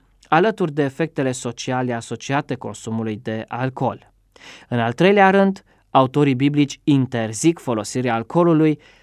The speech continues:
din cauza efectelor lui pentru anumite clase de oameni și anumiți indivizi.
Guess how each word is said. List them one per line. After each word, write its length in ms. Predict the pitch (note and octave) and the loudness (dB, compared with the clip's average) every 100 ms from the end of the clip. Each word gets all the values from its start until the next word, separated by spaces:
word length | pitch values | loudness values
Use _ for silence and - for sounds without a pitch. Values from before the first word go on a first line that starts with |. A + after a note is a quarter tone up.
| _ F#3 | _ -2
din 160 | A#3 | 0
cauza 400 | A#3+ E3 C3+ B2+ | 2 2 2 0
efectelor 640 | B2 B2 C3 - A#2 A2+ A#2 | -4 -4 -6 -2 -2 -2 -2
lui 260 | C3 C3 | 0 0
pentru 420 | B2+ C3+ B2+ B2+ | 0 0 0 0
anumite 360 | B2 B2+ C#3+ C#3 | 0 2 0 -2
clase 400 | C3 C#3+ C#3 - | -4 -2 -2 -2
de 140 | B2+ | -2
oameni 560 | B2+ C#3+ C#3+ A#2+ A#2+ B2+ - | 0 0 0 0 -2 -6 -10
și 180 | - | -6
anumiți 420 | C#3+ A#2+ A#2 A#2+ C3 | -4 -2 -2 -4 -4
indivizi. 600 | B2+ C3+ B2+ G2 - | -4 -2 -4 -6 -12